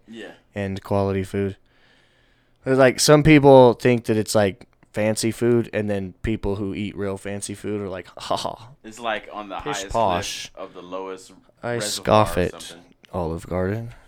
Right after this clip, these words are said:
Speaker 2: You know what I mean? Not me. I
Speaker 1: You
Speaker 2: talking
Speaker 1: heard
Speaker 2: about
Speaker 1: it first. <laughs> He scarfs at Olive Garden.
Speaker 2: I scarf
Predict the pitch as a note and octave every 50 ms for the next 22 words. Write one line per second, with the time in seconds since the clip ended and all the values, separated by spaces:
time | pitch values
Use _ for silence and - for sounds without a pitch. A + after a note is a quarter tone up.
0 | _ - - F2+ F2+ F2+ F2+ F2+ F#2 F#2+ G#2 C#3 C#3 - - - - - - -
1 | B2+ A2+ F#2 A2+ A2 F#2+ F2 F2 F2 F2 D#2+ - - - - - - - - -
2 | - - _ - - - - - - - - D3 C#3+ C#3+ C#3 C#3+ F#3 F#3 - -
3 | A#2+ G2+ F#2 F2 E2+ - - - - _ _ A#2 C#3 D#3 D#3+ F3+ F3+ F3+ F#3 -
4 | - - - C#3+ D3 D3+ D#3 D3+ E3 D#3 - G2 G#2+ F#2 F#2 F2+ F2+ F2+ F2 F2+
5 | F#2 F2+ - _ - G2 G#2+ A#2 A#2 - - - - G#2 G#2+ A2 G#2+ - -